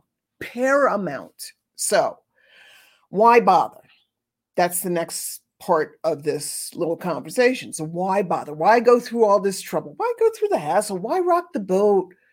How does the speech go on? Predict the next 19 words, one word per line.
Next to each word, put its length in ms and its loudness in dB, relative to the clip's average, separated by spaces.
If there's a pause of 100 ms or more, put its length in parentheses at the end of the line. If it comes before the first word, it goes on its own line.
(420)
You 120 4
know, 220 6
why? 1200 0 (400)
Why? 840 0 (840)
Because 280 0
it's 120 -6
about 260 4
feeling 340 -2
good. 260 -10 (1160)
And 180 0
feeling 400 2
good 220 4
has 480 -2
to 80 -6
be 160 0
your 180 4
number 280 2
one 260 -2
priority, 760 -6